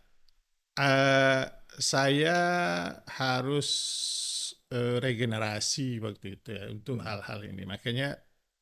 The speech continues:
Speaker 1: anak mantu saya misalnya ya,
Speaker 2: Mm-mm.
Speaker 1: eh, silakan maju sekarang karena saya kebetulan saya bukan gubernur lagi. Jadinya tidak ada,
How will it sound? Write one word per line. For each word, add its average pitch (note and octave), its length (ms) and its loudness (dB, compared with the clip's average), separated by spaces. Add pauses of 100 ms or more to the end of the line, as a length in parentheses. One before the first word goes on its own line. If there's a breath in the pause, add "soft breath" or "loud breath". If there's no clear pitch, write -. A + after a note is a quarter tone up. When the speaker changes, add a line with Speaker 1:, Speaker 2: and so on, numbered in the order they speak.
(560)
Speaker 1:
anak A#2 640 -2
mantu A#2 460 -6
saya A2+ 480 -2
misalnya G#2+ 460 -6
ya, G#2+ 160 -4 (260)
Speaker 2:
Mm-mm. G#2 400 -10 (640)
Speaker 1:
eh, C3+ 200 2
silakan D#3 460 2
maju B2 300 0
sekarang C3 320 -4
karena A#2+ 220 0
saya C#3+ 260 -2
kebetulan B2 400 -4
saya D3+ 200 -4
bukan A#2 300 -6
gubernur A2 400 -6
lagi. A2 300 -6
Jadinya B2 560 -6
tidak A#2 320 -2
ada, A#2+ 300 -2